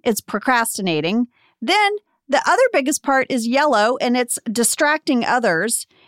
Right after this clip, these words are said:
And then there's a tiny sliver of red for critical thinking. I mean, Jim's wouldn't be that different. He's always distracted. He's procrastinating.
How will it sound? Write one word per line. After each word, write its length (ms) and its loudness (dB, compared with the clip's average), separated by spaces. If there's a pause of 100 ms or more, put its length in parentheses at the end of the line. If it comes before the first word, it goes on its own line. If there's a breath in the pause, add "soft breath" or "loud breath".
And 140 2
then 100 4
there's 220 2
a 60 2
tiny 560 0
sliver 420 0
of 100 -2
red 480 0
for 160 -4
critical 400 -2
thinking. 460 -2 (1080 soft breath)
I 100 2
mean, 180 0
Jim's 280 2
wouldn't 200 0
be 100 0
that 200 0
different. 380 -6 (160)
He's 300 0
always 340 2
distracted. 680 -2
He's 220 -4
procrastinating. 1120 -2